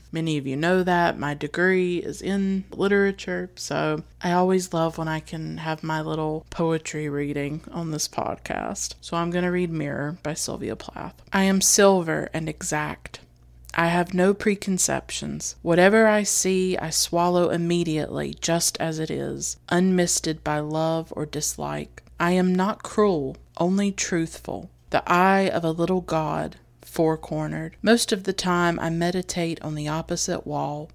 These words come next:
It is pink with speckles. I have looked at it so long, I think it is a part of my heart, but it flickers. Faces and darkness separate us over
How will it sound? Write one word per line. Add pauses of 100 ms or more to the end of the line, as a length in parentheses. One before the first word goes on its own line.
It
is
pink (140)
with
speckles. (100)
I
have
looked
at
it
so
long, (100)
I
think
it
is
a
part
of
my
heart, (260)
but
it
flickers. (240)
Faces
and
darkness
separate
us
over